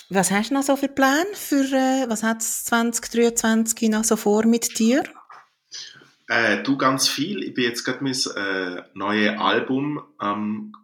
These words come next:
Speaker 2: äh, fertigstellen. Es sind ja zwei Singles, äh, Corsica und Breaking the Law, die du vorher angesprochen hast,
Speaker 1: Mhm.
Speaker 2: sind schon rausgekommen. Ähm, wir sind mit Kramer, äh,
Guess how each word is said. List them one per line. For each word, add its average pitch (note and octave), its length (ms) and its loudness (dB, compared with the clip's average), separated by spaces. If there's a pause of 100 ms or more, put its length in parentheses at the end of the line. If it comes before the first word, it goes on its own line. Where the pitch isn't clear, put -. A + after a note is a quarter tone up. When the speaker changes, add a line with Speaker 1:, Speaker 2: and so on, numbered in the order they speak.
(120)
Speaker 2:
äh, G2 200 -6
fertigstellen. B2+ 1120 -2
Es - 100 -12
sind G#2+ 100 -10
ja G2 120 -8
zwei G2 280 -2
Singles, A#2 640 -2
äh, F#2 260 -10
Corsica G#2+ 540 -6
und G#2 220 -8
Breaking G#2 360 -2
the G2+ 60 -6
Law, A2 300 0
die A2+ 80 -4
du - 60 -16
vorher G2+ 280 -6
angesprochen A2+ 580 -4
hast, A2+ 300 -6 (480)
Speaker 1:
Mhm. A#2 60 2
Speaker 2:
sind D#3 240 6
schon - 260 0
rausgekommen. - 800 0 (680)
Ähm, G#2+ 560 -2
wir G#2+ 120 -4
sind G#2 480 -4
mit G2 280 -8
Kramer, D3 600 0 (220)
äh, A2 300 -2